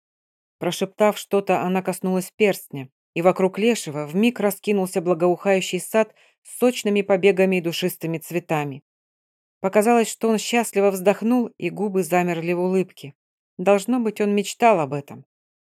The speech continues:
Елена дала мне еще минутку, а потом тихо проговорила. "Маркус, ты не виноват.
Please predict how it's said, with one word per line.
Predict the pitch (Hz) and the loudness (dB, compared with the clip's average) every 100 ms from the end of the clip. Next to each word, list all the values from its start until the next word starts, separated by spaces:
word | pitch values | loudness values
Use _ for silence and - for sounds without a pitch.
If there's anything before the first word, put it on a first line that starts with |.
| _ - | _ -4
Елена | 180 226 226 | 0 4 4
дала | 214 220 226 | 4 4 4
мне | 214 214 | 2 2
еще | 196 220 | 0 0
минутку, | 208 214 247 - 220 - | 2 2 0 -2 -6 -6
а | 175 | -4
потом | 175 180 196 | -4 -2 -6
тихо | 185 196 180 | -4 -6 -4
проговорила. | 170 175 185 202 196 151 127 - _ _ _ _ _ | -4 0 2 2 2 -4 -8 -14 _ _ _ _ _
"Маркус, | - 170 147 - - - _ _ | -6 -6 -6 -12 -20 -20 _ _
ты | 202 | -4
не | 196 | -2
виноват. | 190 196 196 196 165 _ | 0 0 0 -2 -6 _